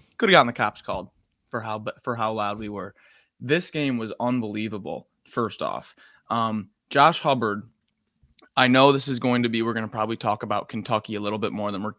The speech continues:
gonna talk about Mississippi State. But Josh Hubbard, oh my gosh.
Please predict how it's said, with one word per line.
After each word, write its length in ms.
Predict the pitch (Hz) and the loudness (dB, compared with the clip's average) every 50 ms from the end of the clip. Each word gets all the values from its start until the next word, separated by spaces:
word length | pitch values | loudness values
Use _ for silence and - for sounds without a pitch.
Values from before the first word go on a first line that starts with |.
| - | -12
gonna 160 | - 104 104 - | -12 -10 -10 -6
talk 240 | - 101 104 107 | -4 -4 -2 -2
about 320 | 110 104 104 104 98 - - - - - - _ _ - | -2 0 0 0 -2 -2 -6 -14 -20 -20 -20 _ _ -6
Mississippi 320 | 117 - - 120 107 120 | -4 -4 -4 -4 -4 -4
State. 400 | 110 - - 104 95 87 87 - _ _ _ _ _ _ _ _ - | -4 -4 -4 -4 -4 -6 -8 -14 _ _ _ _ _ _ _ _ -2
But 260 | 120 104 - - - | 0 0 0 -2 -6
Josh 380 | - 117 143 127 135 156 156 - | -4 0 2 4 4 2 0 -2
Hubbard, 420 | - 139 123 95 - - - - _ _ _ _ _ _ _ _ _ _ _ _ _ - | -2 0 0 0 -2 -8 -12 -16 _ _ _ _ _ _ _ _ _ _ _ _ _ -2
oh 380 | 113 120 131 151 170 196 196 - | 0 2 4 4 4 2 -2 -4
my 360 | - 139 131 131 135 135 131 | -4 -2 -2 -2 -2 -4 -4
gosh. 500 | 127 113 104 - - - - - - | -6 -6 -6 -8 -10 -12 -14 -16 -18